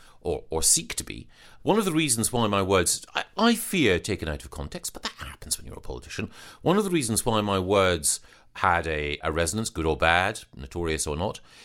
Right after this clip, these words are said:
is that they spoke to a feeling that, uh, voters, in some cases, appeared to feel that they'd been patronised, and elites, in some cases,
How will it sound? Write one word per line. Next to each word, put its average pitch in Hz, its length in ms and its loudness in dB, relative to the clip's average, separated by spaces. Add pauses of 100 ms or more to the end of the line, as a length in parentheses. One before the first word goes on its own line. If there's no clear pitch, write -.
(160)
is 127 260 6
that 123 220 -4
they 123 180 0
spoke 202 440 2
to 95 120 -2
a 80 60 -2
feeling 82 400 -10 (840)
that, 101 280 2 (340)
uh, - 640 -6
voters, 131 800 2 (240)
in 101 140 0
some 80 180 0
cases, 117 540 -4 (200)
appeared 107 460 4
to - 140 -10
feel 87 200 -4
that 80 140 -8
they'd 71 160 -6
been 71 160 -8
patronised, 71 800 -8 (480)
and 117 340 2
elites, 165 840 0
in 92 220 0
some 82 240 2
cases, 82 420 -2